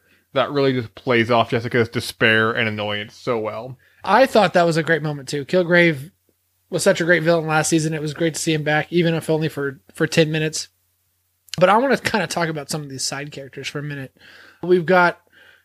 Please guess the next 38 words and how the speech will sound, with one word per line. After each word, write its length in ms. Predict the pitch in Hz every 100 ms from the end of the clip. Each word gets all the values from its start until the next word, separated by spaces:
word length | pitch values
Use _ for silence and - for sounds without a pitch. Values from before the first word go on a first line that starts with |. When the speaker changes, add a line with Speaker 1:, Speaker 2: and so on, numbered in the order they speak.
| _
Speaker 2:
the 220 | 156 185
great 760 | 160 147 151 190 226 - 175 135
Doctor 460 | 180 185 - 196 180
Carl, 720 | - 196 170 151 151 170 _ _ _
which, 220 | 180 160
by 160 | 180 185
the 80 | 180
way, 180 | 175 170
if 160 | -
your 240 | 175 175 165
name 320 | 165 180 170
is 140 | 143
Doctor 400 | 127 165 170 165
Carl, 420 | - 156 165 175 156
I 100 | 160
trust 360 | - 160 -
you 80 | 156
instantly. 520 | 147 - 143 165 165 _ _ -
Like, 100 | 170
you 140 | 214
Speaker 1:
<laughs> 20 | -
Speaker 2:
instantly 640 | 220 220 233 220 208 196
have 380 | 175 160 147 - _
my 340 | 180 170 160 151 _ -
one 140 | 185
hundred 220 | 170 170
percent 320 | 165 160 139 135
faith. 220 | 147 151 _ _ _ _ _ _ _ -
Speaker 1:
Yeah, 200 | 135 131
it's 160 | 120 - _
Carl 320 | - 151 143
Malice, 420 | 127 117 117 117 -
who's 160 | 117
a 60 | 110
character 340 | 113 107 117
in 80 | 107
the 60 | 101
comics, 580 | 98 98 98 - -